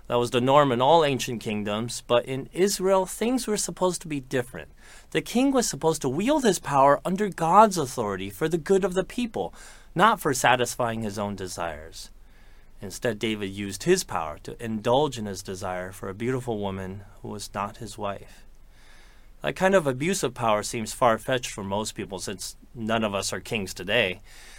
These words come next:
But we have other ways of indulging ourselves, and our world encourages us to do so. We're told to follow our hearts, to pursue our desires, to do whatever makes us happy, as if indulgence is the only path to happiness and fulfillment.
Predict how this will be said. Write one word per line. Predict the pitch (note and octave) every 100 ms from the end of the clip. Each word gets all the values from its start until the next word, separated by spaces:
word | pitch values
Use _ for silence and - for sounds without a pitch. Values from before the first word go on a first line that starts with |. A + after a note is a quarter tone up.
| - - -
But | B2
we | B2+ E3+
have | G3 D#3+
other | D3+ F#3 F#3+
ways | B2 G#2+ -
of | G2+ - - -
indulging | B2 A#2 A2+ A2+ G#2 G2
ourselves, | F2+ F2 G2+ E2+ E2 -
and | G#2+
our | G#2+
world | G#2+ B2+ C#3 C3+
encourages | C3+ - F3+ F#3 C#3 A2+
us | B2 A#2 -
to | B2
do | C3+ G3
so. | - E2 D#2 - - - - - -
We're | A#2+ B2
told | B2 - D#3 D3+ D3
to | A#2+
follow | G#2+ - C3+ F3 F#3+
our | F3+
hearts, | E3+ A3 F#3+ -
to | C#3+
pursue | D#3+ D3+ - G#3
our | G#3
desires, | G3 F3+ F#3+ F#3+ F#3 -
to | D#3
do | F#3 G3+
whatever | F3+ F#3+ A3 A3+
makes | G3+ G#3 -
us | G3+
happy, | - A3 A#3 D3 A#2 - - - - - F3
as | A3 A#3 A#3+
if | A#3
indulgence | - G3+ G3 F#3+ G3 A3+ - F3 -
is | F3+ E3+
the | G3 -
only | F#3+ A#3 A#3+ G3+
path | E3 D3 -
to | C3
happiness | C3 B2+ B2+ G#2+ G2+
and | A2 F#2+
fulfillment. | G2 - F2+ F2 F2